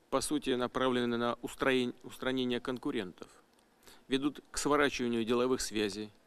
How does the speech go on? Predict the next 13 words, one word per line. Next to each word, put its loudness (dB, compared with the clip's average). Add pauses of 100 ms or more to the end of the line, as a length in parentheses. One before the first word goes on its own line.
(460)
утрате 0
доверия 4
между 0
участниками -4 (180)
экономического -4 (480)
сотрудничества, -2 (920)
развивая 2
сам-, -2
разрывая 2
саму -2
ткань -2 (140)
мировой -2
экономики. -10